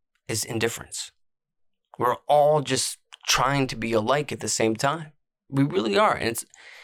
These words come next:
really just the, the, the, the essence of everything is just that we need to just get past that shit. I wasn't caring of the fact that he was of African-American descent. I didn't give a shit, man.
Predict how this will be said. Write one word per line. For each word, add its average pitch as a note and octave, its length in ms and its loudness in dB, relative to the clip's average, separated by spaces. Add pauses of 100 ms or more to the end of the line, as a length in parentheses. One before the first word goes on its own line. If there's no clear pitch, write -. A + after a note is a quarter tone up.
(180)
really E3 320 4
just D#3+ 260 -2
the, C3 120 2
the, A2+ 360 -2
the, - 160 -12 (1160)
the C#3 240 0
essence C#3+ 340 0
of G#2 140 -2
everything G#2+ 460 -4
is A2 140 -4
just - 280 -6
that A#2 240 -2
we A#2 100 -12
need C#3 520 0
to A#2 220 0
just A2 260 -4
get - 200 -4
past E3 380 -2
that - 160 -4
shit. - 360 -4 (380)
I - 80 2
wasn't E3+ 340 2
caring C3+ 320 2
of A2+ 120 0
the G#2+ 40 -8
fact - 280 -4
that F2+ 100 -10
he A2 120 -2
was G2+ 280 -4 (560)
of G#2+ 120 -2
African-American G#2 720 -4
descent. - 400 -2 (120)
I C3 60 -2
didn't A2+ 220 -2
give B2+ 380 -2 (200)
a - 40 -4
shit, - 400 2
man. B2 340 -2